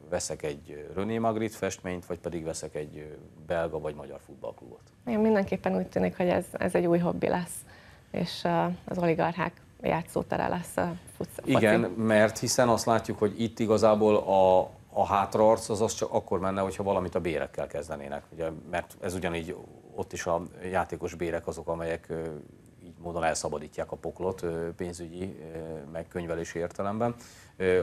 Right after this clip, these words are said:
Speaker 1: ha ott nem hoznak plafonokat, meg nem tolják lefelé ezeket az irdatlan kereseteket, akkor nincs esély, nem?
Speaker 2: Nem sok esély van, igen. Tehát a, a bérekkel mindenképpen kezdeni kellene valamit.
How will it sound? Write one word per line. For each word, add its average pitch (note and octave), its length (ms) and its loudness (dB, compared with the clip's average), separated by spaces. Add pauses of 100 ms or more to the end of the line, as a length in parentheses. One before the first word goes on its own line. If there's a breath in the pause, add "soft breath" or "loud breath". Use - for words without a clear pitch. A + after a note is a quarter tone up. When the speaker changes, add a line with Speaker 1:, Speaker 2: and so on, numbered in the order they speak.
(100)
Speaker 1:
ha F#2+ 380 4
ott G2 140 -4
nem F#2+ 220 0 (140)
hoznak E2+ 300 -4
plafonokat, G2+ 560 2
meg F2+ 100 -4
nem F2 140 0
tolják D#2+ 320 -4 (180)
lefelé F2 260 -4
ezeket D#2 180 -8
az E2 60 -10
irdatlan E2+ 420 -2
kereseteket, G2+ 600 -4
akkor F#2 320 -4 (280 loud breath)
nincs E2 200 -6
esély, - 280 -8 (260)
nem? C3 240 -2 (140)
Speaker 2:
Nem G3 180 0
sok F#3 180 -2
esély F#3 300 0
van, F#3 140 0
igen. F#3 300 2
Tehát F#3+ 340 2
a, F3+ 220 2
a F3+ 60 4
bérekkel F#3+ 420 4
mindenképpen E3+ 500 2
kezdeni E3 340 0
kellene D#3+ 340 0
valamit. E3 460 -2